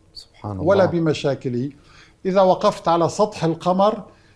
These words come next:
Speaker 2: تعتقد أنك ستسقط بعد قليل لأنك ترى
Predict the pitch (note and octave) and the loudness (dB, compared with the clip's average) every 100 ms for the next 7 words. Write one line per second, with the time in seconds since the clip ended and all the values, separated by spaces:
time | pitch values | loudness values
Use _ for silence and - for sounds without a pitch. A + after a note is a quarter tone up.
0 | _ _ - G#3+ G#3 G#3 G3 E3+ G3 G3+ | _ _ -2 2 2 2 0 -2 -2 -4
1 | F#3 - E3 F3 D#3+ - - F3 E3 E3+ | -4 -2 -2 -2 0 0 -2 -8 -4 0
2 | E3 E3 D#3+ E3 F3 G3 E3 F#3 F3 D#3+ | 2 0 -2 0 0 0 -2 -2 -2 0
3 | D#3+ F#3+ G3+ F3 | 0 4 4 2